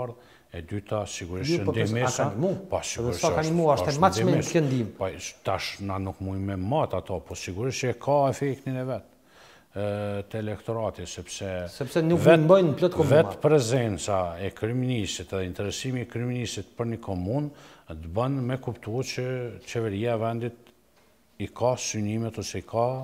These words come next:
Speaker 1: sy të kthyer nga ajo komunë për të ndihmuar. Prandaj unë mendoj që qytetarët e Llapit, në qoftë se një herë kanë vendosur mirë, pozitivisht edhe me vend, mund të jetë ky rast. Pse? Pasja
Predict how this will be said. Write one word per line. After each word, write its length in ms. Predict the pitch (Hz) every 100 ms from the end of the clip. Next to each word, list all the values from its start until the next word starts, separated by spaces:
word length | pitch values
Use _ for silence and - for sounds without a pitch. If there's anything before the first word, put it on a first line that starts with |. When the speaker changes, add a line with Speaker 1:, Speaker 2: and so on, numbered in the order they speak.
| 127 _
Speaker 1:
sy 320 | - - 123 127
të 140 | 110
kthyer 300 | - 120 120
nga 160 | 120 127
ajo 100 | 120
komunë 240 | 139 147 104 - - - _ _
për 100 | 104
të 160 | 101 117
ndihmuar. 420 | 120 131 120 80 - - - _
Prandaj 380 | 104 101 139 160
unë 100 | 160
mendoj 320 | 156 143 160 -
që 140 | 127
qytetarët 600 | - 110 117 151 156 120 139
e 20 |
Llapit, 480 | 127 135 107 104 -
në 120 | 95
qoftë 300 | - 151 -
se 100 | 131
një 140 | 123 110
herë 160 | 139 -
kanë 360 | 110 87 90 95
vendosur 580 | 104 101 113 - - - _
mirë, 480 | 95 95 92 92 110 - - - _ -
pozitivisht 640 | 120 110 101 107 101 - 95
edhe 120 | 95
me 100 | 92
vend, 220 | 107 135 135 - - - -
mund 160 | 107
të 140 | - 120
jetë 160 | - -
ky 140 | 113
rast. 320 | 110 85 - -
Pse? 300 | - - 117 - - - - - _
Pasja 540 | - 160 - 147 139